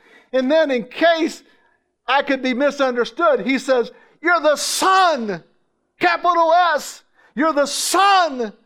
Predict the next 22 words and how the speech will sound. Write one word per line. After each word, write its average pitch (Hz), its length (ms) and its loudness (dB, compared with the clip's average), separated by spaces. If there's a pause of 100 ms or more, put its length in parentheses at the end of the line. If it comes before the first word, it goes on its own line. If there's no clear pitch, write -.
(360)
of 247 160 0
the 254 120 2
living 302 520 0
God." 240 680 0 (2500)
Peter's 214 260 -4
got 156 200 -4
the 156 80 -10
right 156 160 -4
revelation, 151 540 -6
doesn't 147 220 -6
he? 131 120 -20 (1600)
And 247 200 0
Jesus 262 480 -2 (120)
answered 277 440 -2
and 247 200 0
said 277 360 -2
unto 262 180 0
him, 285 380 0
look 269 180 -4
at 247 80 -6
these 247 180 -8
words, 254 300 -2